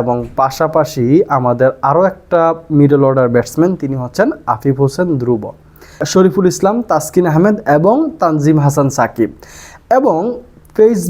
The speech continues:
বোলিং অলরাউন্ডার হিসেবে মোহাম্মদ সাইফুদ্দিন প্রায় আঠারো মাস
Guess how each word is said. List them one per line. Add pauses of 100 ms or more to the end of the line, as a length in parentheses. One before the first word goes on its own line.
বোলিং (140)
অলরাউন্ডার
হিসেবে (120)
মোহাম্মদ
সাইফুদ্দিন (120)
প্রায় (180)
আঠারো (140)
মাস